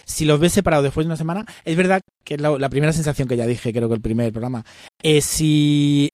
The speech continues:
eh, yo sí que estoy viendo muchas referencias que me están encantando, a Rebels, a Clone Wars, entonces ahí sí, pero tengo dudas a veces si,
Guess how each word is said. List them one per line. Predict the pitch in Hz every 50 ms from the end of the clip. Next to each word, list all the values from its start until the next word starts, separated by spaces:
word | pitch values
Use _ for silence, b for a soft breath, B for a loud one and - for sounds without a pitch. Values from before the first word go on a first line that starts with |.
| _
eh, | - 160 151 147 143 143 143 - 160 143
yo | 131 147 175 175 156 143 - - - - _
sí | - - 156
que | 135 147
estoy | - - 135
viendo | 135 139 139 135 135
muchas | 131 131 131 131 127 - 139 135 -
referencias | 131 127 - 131 135 131 113 131 117
que | - 120
me | 110
están | - 131 120
encantando, | 120 113 117 117 113 123 131 135 156 190 - B B B B B B B B
a | - 127 120 110
Rebels, | 117 120 123 127 123 123 123 120 120 120 - 127
a | 123 110
Clone | - 123 123 123
Wars, | 117 131 123 107 - - -
entonces | 123 123 123 135 120 113 - - -
ahí | - 120 123 120 123 127 127 131 127 127 131 123 117
sí, | - - - _ _ B B B B B _
pero | - 165 156 156 151 151 151 135 -
tengo | - 151 156 170
dudas | 165 165 170 170 170 - -
a | 147
veces | 147 143 - 185 175
si, | - - - - 156 143 131 127 123 120 120 117